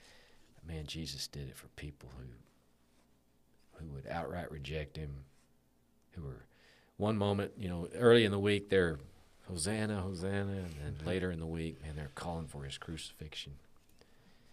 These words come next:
Speaker 1: And the fact that he would die for people like you and me, it's amazing. I, I don't,
Speaker 2: Absolutely.
Speaker 1: I, that word is too flippantly thrown around, but when you apply it in the context of what Jesus did for sinners, it really is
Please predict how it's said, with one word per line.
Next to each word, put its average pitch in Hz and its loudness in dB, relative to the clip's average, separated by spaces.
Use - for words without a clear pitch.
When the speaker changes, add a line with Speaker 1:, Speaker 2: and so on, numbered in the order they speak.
Speaker 1:
And 80 -6
the 69 -4
fact 80 -4
that 76 -4
he 82 -2
would 69 -4
die 71 -4
for - -8
people 71 -8
like 69 -10
you 73 -8
and 69 -6
me, 67 -6
it's - -14
amazing. 123 -12
I, 131 -10
I 135 -6
don't, 139 -6
Speaker 2:
Absolutely. 90 -8
Speaker 1:
I, - -10
that 76 -6
word 73 -6
is 69 -6
too 78 -8
flippantly 80 -4
thrown 113 4
around, 95 4
but 92 2
when 90 -2
you 82 -2
apply 113 6
it 104 4
in 98 0
the 92 0
context 87 -4
of 76 -10
what 76 -4
Jesus 76 -4
did - -10
for - -12
sinners, - -8
it - -10
really - -10
is - -14